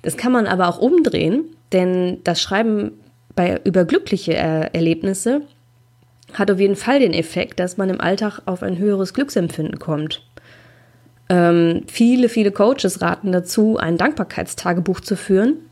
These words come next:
bei dem man zum Beispiel jeden Morgen und jeden Abend drei Dinge aufschreibt oder drei Gegebenheiten oder drei Personen,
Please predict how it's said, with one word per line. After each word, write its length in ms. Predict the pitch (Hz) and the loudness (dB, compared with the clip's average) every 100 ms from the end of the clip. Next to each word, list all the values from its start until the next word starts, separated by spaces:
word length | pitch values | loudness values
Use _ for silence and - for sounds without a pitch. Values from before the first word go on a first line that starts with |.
| - | -4
bei 120 | 180 | 0
dem 160 | 185 196 | 2 0
man 220 | 214 220 | 0 -2
zum 120 | 196 | -2
Beispiel 280 | 190 - 175 | -6 -2 0
jeden 260 | 175 170 | 0 0
Morgen 320 | 170 180 220 226 | 0 2 2 0
und 160 | 180 | 0
jeden 220 | 175 170 | 0 0
Abend 540 | - 170 185 294 330 - _ - | 0 0 2 0 -2 -8 _ -8
drei 280 | - 180 | -2 0
Dinge 440 | 180 196 247 269 277 | 2 2 2 0 -2
aufschreibt 640 | 214 208 226 - 247 254 - | -4 -2 -4 -2 -2 -2 -2
oder 160 | 170 | -2
drei 340 | 165 170 170 170 | -2 -2 -2 -2
Gegebenheiten 1000 | 160 160 190 202 180 175 175 170 - - | -4 0 0 2 -2 -4 -4 -6 -6 -6
oder 220 | 165 165 | -4 -6
drei 220 | 170 - | -6 -8
Personen, 640 | - 175 160 180 190 196 | -8 -6 -2 2 4 2